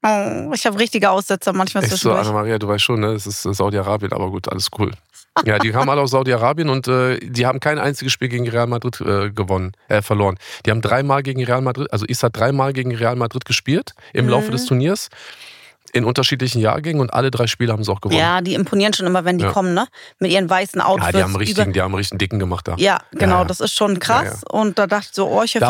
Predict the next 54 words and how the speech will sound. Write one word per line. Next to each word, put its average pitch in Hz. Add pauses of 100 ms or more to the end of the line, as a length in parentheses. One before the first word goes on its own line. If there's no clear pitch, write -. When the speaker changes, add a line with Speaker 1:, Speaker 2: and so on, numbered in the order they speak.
Speaker 2:
war, 147
Speaker 1:
die 202
lassen 165
Speaker 2:
Entschuldigung, 190
Speaker 1:
sich 196
Speaker 2:
da 135
Speaker 1:
nicht -
einschüchtern. 269
Speaker 2:
Ja, 123
da 131
war 139
auch 131
fast -
Schlägerei 147
am 127
Ende. 107 (200)
Zwischen 123
den 110
Trainern 135
schon 107
wieder. 98
Speaker 1:
Ja, 208
Speaker 2:
Schon -
Speaker 1:
die -
Speaker 2:
wieder 147
Speaker 1:
Trainer 214
Speaker 2:
zwischen 214
den 123
Trainern. 107 (240)
Speaker 1:
sind 208
manchmal 202
Hitzköpfe 254
hier. 214
Gut, 233
sind 208
Speaker 2:
Ja. -
Speaker 1:
auch 202
alles 196
Südländer, 208
da 185
wird's 214
mal 208
ein 196
bisschen 196
hitzköpfe, 131
Speaker 2:
Ja, 185
ja. 185
Speaker 1:
trotzdem 202
Speaker 2:
Da 110
war 113
Speaker 1:
kommt -
Speaker 2:
richtig 185
Speaker 1:
es, -
Speaker 2:
so 110